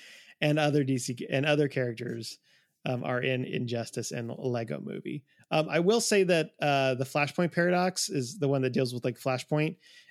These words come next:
and there's a really fun fight between Manta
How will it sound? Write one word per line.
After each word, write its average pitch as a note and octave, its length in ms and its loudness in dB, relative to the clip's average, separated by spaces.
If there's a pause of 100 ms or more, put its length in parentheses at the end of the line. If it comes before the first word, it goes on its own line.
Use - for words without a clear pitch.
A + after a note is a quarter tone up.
(100)
and C3 320 2
there's C3+ 160 2
a C#3 60 2
really D3 360 4
fun C#3 540 0
fight C#3 520 -2 (120)
between C3+ 600 -2 (120)
Manta C#3 720 0